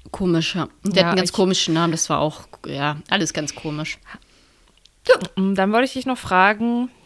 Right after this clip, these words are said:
Speaker 1: Mhm.
Speaker 2: du, es ist ja wieder die Jahreszeit. Woran erkennt man, dass Dezember ist, wo wir hier schon beim Rätseln sind?
Speaker 1: Dass ich um sechzehn
Speaker 2: Ähm,
Speaker 1: ins Bett
Speaker 2: bezogen
Speaker 1: möchte.
Speaker 2: Ja, auch, ähm, aber auch bezogen auf Social Media. Was wird da immer geteilt?
Speaker 1: Oh,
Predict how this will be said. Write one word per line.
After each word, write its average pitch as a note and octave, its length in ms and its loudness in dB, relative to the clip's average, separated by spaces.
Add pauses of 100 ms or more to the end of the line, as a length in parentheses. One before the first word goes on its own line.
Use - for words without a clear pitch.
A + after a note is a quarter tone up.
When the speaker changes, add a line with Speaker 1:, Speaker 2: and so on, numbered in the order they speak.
(100)
Speaker 1:
Mhm. F#3+ 220 -2
Speaker 2:
du, A3 200 2
es F#3 180 2
ist - 240 -4
ja G#3+ 200 4
wieder G3+ 260 2
die F#3+ 160 -6
Jahreszeit. F#3+ 800 0 (360)
Woran A#3 320 4
erkennt G3+ 300 -2
man, A3 140 0
dass G3+ 160 -6
Dezember G3+ 560 -2
ist, C#4+ 220 -4
wo F#3+ 160 -8
wir F#3+ 100 -2
hier G3 200 -4
schon F#3+ 180 -2
beim F3+ 160 -2
Rätseln A3 460 -6
sind? C#4 440 -10
Speaker 1:
Dass G3+ 160 -2
ich F#3+ 100 2
um G3 100 4
sechzehn G3+ 320 4
Speaker 2:
Ähm, - 40 6
Speaker 1:
ins F3+ 80 2
Bett F#3 80 -2 (120)
Speaker 2:
bezogen G#3 180 6
Speaker 1:
möchte. E3+ 340 0 (920)
Speaker 2:
Ja, F3+ 300 0
auch, A3+ 340 2
ähm, F#3 380 -2
aber F3+ 240 0
auch F#3+ 80 0
bezogen F#3+ 500 -6
auf F3+ 140 -4
Social F#3+ 320 -6
Media. A#3 440 -2 (120)
Was F#3 260 -6
wird F#3+ 160 -8
da F#3 80 -2
immer F3+ 180 -2
geteilt? F3+ 600 -6 (500)
Speaker 1:
Oh, F#3 80 2